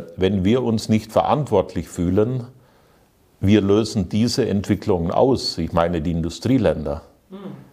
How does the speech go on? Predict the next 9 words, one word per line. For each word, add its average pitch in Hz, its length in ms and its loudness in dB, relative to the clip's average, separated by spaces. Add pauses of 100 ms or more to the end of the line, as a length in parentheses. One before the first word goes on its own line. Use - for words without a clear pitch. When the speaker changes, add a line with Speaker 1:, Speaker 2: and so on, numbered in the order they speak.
(160)
Speaker 1:
Da 92 120 2
muss 101 220 -2
ich 101 120 0
an 92 340 0
Indira 95 420 2
Gandhi 127 360 0
noch 80 200 -4
mal 80 360 -2 (140)
erinnern. 76 520 -2